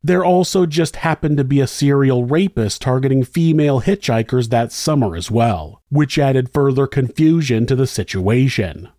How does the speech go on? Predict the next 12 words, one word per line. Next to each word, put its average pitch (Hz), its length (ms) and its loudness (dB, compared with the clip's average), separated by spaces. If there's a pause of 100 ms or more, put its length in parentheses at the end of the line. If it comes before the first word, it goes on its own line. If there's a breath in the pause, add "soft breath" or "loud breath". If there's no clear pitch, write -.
But 175 200 0
Herbert's 202 480 -2
crimes 143 420 0
did 135 160 0
not 127 320 0
dominate 123 540 2
the 113 80 -2
headlines 104 720 -2
until 185 340 2
his 170 180 0
next 92 300 -6
victim, 95 680 -4